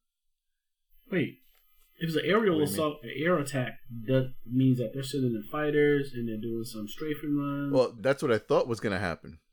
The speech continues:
Speaker 2: but that doesn't happen. Like, when you actually see what the aerial assault is, I,
Speaker 1: Yeah.
Speaker 2: then you're like, "Oh, okay, that's what they meant."
Speaker 1: I was like,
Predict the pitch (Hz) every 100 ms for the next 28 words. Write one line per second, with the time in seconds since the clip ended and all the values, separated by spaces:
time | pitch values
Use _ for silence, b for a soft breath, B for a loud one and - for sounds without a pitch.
0 | _ _ 92 90 107 107 92 98 95 -
1 | 71 101 85 87 90 101 101 - 92 -
2 | 107 98 90 92 92 87 - 98 87 104
3 | 90 85 - 196 151 85 87 85 80 82
4 | 85 95 95 85 - 82 87 80 76 73
5 | 64 - 165 143